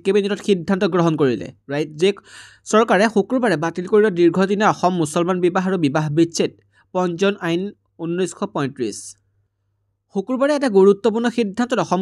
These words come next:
কেবিনেটে অসম মুছলমান বিবাহ আৰু বিবাহ বিচ্ছেদ পঞ্জীয়ন আইন ঊনৈছশ পঁয়ত্ৰিছ বাতিল কৰে। শুকুৰবাৰে নিশা মুখ্যমন্ত্ৰী ডক্টৰ হিমন্ত বিশ্ব শৰ্মাৰ অধ্যক্ষতাত অনুষ্ঠিত ৰাজ্যিক কেবিনেট বৈঠকৰ সময়ত এই সিদ্ধান্ত গ্ৰহণ কৰা হয়। অসম চৰকাৰে এই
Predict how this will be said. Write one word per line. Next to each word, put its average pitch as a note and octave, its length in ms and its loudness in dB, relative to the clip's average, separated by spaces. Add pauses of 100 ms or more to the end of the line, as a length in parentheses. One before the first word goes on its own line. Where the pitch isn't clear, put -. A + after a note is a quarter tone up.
কেবিনেটে G#3 340 2
অসম F3+ 320 -2
মুছলমান G#3 420 0 (300)
বিবাহ E3+ 240 2 (120)
আৰু G3 120 4 (140)
বিবাহ E3+ 240 0 (120)
বিচ্ছেদ E3+ 320 0 (100)
পঞ্জীয়ন F3+ 400 -2 (120)
আইন E3+ 140 -2 (140)
ঊনৈছশ E3 260 -4 (120)
পঁয়ত্ৰিছ F3 400 -4 (580)
বাতিল E3 300 -2
কৰে। A2 140 -2 (220)
শুকুৰবাৰে E3+ 420 2 (100)
নিশা F3+ 220 0 (180)
মুখ্যমন্ত্ৰী G3+ 580 0
ডক্টৰ F#3+ 240 -4
হিমন্ত F3 300 0 (120)
বিশ্ব G3+ 160 -2 (120)
শৰ্মাৰ F#3 340 4 (580)
অধ্যক্ষতাত G3 500 0 (260)
অনুষ্ঠিত F#3+ 320 -2 (140)
ৰাজ্যিক F3 400 2 (260)
কেবিনেট F#3+ 400 0
বৈঠকৰ A3 360 2 (880)
সময়ত A3+ 220 -2 (100)
এই B3 80 4 (100)
সিদ্ধান্ত G3 340 -2 (100)
গ্ৰহণ F3 300 2
কৰা D#3 160 2
হয়। C3+ 160 0
অসম E3+ 180 -4 (120)
চৰকাৰে F#3 300 0
এই F3 80 -2